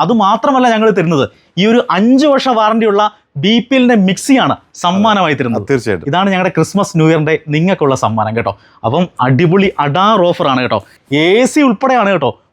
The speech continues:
Speaker 1: വാഷിംഗ് മെഷീൻ ഉൾപ്പെടെയാണ് കേട്ടോ.
Speaker 2: അതെ.
Speaker 1: അടുത്ത ഐറ്റം എന്താണ്?
Speaker 2: അടുത്ത നമ്മള് ഈ അലമാരയുണ്ട്, വാർഡ്രോബിന്റെ അലമാര.
Speaker 1: ഓക്കെ.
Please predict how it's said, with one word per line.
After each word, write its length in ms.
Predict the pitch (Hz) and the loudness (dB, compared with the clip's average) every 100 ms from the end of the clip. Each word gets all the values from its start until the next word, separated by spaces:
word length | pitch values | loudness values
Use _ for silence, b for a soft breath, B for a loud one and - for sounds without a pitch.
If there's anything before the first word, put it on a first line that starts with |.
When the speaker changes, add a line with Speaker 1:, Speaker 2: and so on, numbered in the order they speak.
| 131 143 | -4 0
Speaker 1:
വാഷിംഗ് 460 | 165 247 - 302 | 2 2 0 0
മെഷീൻ 180 | 294 294 254 | 2 2 0
ഉൾപ്പെടെയാണ് 360 | 214 254 226 170 | 0 0 0 0
കേട്ടോ. 160 | 135 113 | -2 -4
Speaker 2:
അതെ. 140 | - | -2
Speaker 1:
അടുത്ത 180 | 196 214 190 | -2 0 0
ഐറ്റം 160 | 156 | 0
എന്താണ്? 200 | 127 110 107 | -2 -4 -4
Speaker 2:
അടുത്ത 140 | 123 151 | -4 -2
നമ്മള് 160 | 156 156 | 0 0
ഈ 40 | 147 | 0
അലമാരയുണ്ട്, 440 | 151 156 131 113 123 | 2 0 0 0 0
വാർഡ്രോബിന്റെ 380 | 143 151 143 117 | 0 0 0 0
അലമാര. 220 | 110 98 156 | 0 -2 -2
Speaker 1:
ഓക്കെ. 140 | 151 | -2